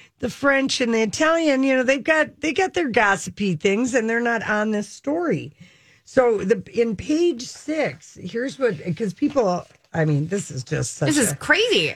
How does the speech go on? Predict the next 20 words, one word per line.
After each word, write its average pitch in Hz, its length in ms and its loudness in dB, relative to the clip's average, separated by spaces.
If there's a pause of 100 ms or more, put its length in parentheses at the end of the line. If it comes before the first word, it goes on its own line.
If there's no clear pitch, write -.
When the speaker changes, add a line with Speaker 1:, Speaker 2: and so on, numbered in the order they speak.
Speaker 1:
shady 262 540 2
story. 175 600 2
So, 185 600 2
um, 170 460 0 (460)
they're 180 140 2
calling 247 440 2
it 208 160 0
History 277 760 0
is 208 200 2
Repeating 196 640 0
Itself. 147 480 -2
They - 100 -2
said, 156 260 0
"This 196 180 -2
is 220 140 0
not 208 220 4
exactly 185 580 2
a 185 40 2
fairy 302 380 0
tale." 127 380 -2